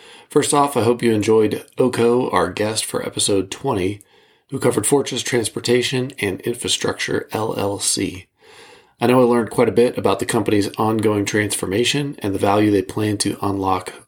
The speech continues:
over the next year. In today's show, we will cover Jack Mallers' recent announcement at the Bitcoin twenty twenty-two conference in Miami. For those of you who don't know, Jack Mallers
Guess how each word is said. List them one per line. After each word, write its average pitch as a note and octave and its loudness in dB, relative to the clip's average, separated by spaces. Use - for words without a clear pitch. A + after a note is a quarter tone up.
over A#2+ 2
the G#2+ 2
next - -4
year. - -6
In A2 -4
today's A#2+ 4
show, C3+ 4
we A#2 2
will G2+ 2
cover A#2+ 0
Jack A2 0
Mallers' G#2 0
recent C3 0
announcement G2+ -2
at - -4
the - -2
Bitcoin A2 -2
twenty C3+ 0
twenty-two A#2+ -2
conference F#2+ -4
in F#2+ -4
Miami. F#2 -4
For B2 2
those B2+ 4
of A2+ -4
you G#2 4
who G2+ 2
don't A2+ 2
know, F#2+ -2
Jack G#2+ -2
Mallers G2 2